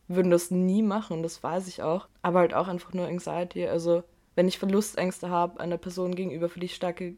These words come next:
Gefühle hab, dann spiegelt sich das gleichzeitig meistens auch auf mein ganzes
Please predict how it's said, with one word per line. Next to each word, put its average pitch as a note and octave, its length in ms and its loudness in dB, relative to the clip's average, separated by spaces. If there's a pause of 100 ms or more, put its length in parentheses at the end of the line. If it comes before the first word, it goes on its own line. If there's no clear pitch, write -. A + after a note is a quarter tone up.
(100)
Gefühle A3+ 360 -2
hab, F#3+ 200 -4 (200)
dann F3+ 320 6
spiegelt F#3+ 440 -2
sich G3 140 -8
das - 220 -8
gleichzeitig F3 720 0
meistens F3 400 -4
auch E3+ 200 -2
auf - 120 -12
mein F3+ 140 -4
ganzes E3+ 580 -8